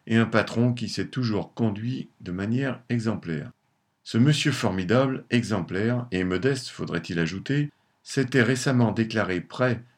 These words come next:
avec une quinzaine de ses pareils, à payer plus d'impôts. Avec ce qu'il vient de toucher,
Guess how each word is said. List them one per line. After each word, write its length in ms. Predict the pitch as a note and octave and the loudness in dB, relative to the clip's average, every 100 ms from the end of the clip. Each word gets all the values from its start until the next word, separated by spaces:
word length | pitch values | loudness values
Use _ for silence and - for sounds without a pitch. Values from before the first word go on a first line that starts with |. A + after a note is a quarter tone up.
| - | -12
avec 320 | F#2+ A2 A2+ | -2 -2 0
une 180 | G2+ F2+ | -2 -2
quinzaine 400 | C#3 B2 A#2+ G2 | -2 0 0 0
de 100 | E2+ | -4
ses 160 | D#2 | -6
pareils, 500 | E2+ - F2 A2+ C#3+ D3 _ | -6 -4 -4 -2 -4 -6 _
à 80 | - | -14
payer 320 | - G2+ A#2+ | -6 0 0
plus 300 | C#3 D3 D#3+ | 0 0 0
d'impôts. 360 | C3+ A2 F2 D2+ - _ _ _ _ _ | 2 0 -2 -8 -10 _ _ _ _ _
Avec 260 | G#2+ C3+ D3 | 0 0 2
ce 100 | A#2+ | 0
qu'il 220 | A2+ G2 | -2 -4
vient 180 | F2 E2+ | -2 -2
de 100 | E2 | -4
toucher, 520 | - G#2+ - D#3+ | -4 -2 0 0